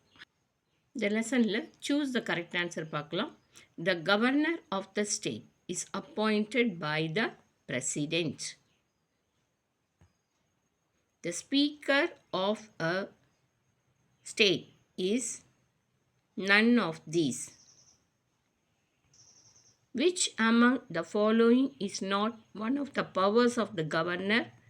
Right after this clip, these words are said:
Diplomatic. We can nominate one representative of the Anglo-Indian community to the state legislative assembly. யாருன்னு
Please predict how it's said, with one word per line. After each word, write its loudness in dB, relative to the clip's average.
Diplomatic. 0
We 2
can 4
nominate 2
one 4
representative 0
of -4
the 0
Anglo-Indian 6
community -2
to -4
the 2
state -2
legislative -2
assembly. -4
யாருன்னு -4